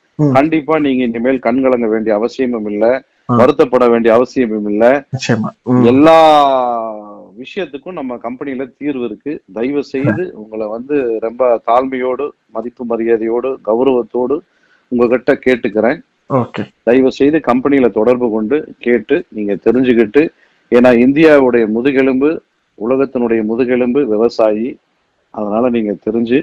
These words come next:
Speaker 2: மென்மேலும் உங்க வாழ்க்கை தரம் உயரணும்.
Speaker 1: சரிங்க சார். இப்ப வந்து இதுல மெம்பர்ஷிப் சிஸ்டம் அந்த மாதிரி ஏதாவது வச்சிருக்கீங்களா? இல்ல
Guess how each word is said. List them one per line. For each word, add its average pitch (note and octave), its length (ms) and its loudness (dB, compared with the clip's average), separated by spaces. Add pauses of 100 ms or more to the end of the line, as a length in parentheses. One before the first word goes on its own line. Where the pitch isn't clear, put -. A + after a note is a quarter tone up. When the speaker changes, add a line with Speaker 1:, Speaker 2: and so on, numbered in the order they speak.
(120)
Speaker 2:
மென்மேலும் A#2 380 4
உங்க A#2 120 4
வாழ்க்கை A2 400 4
தரம் G#2 420 2 (160)
உயரணும். G#2 360 -4 (320)
Speaker 1:
சரிங்க D3 200 2
சார். B2+ 260 -8
இப்ப E3 240 2
வந்து F3+ 640 2
இதுல F3 120 -2 (120)
மெம்பர்ஷிப் G#3+ 560 -2
சிஸ்டம் G3 380 -10
அந்த E3+ 200 -10
மாதிரி F3 240 -2
ஏதாவது E3 420 -4
வச்சிருக்கீங்களா? D3+ 440 -4 (100)
இல்ல D#3+ 200 -6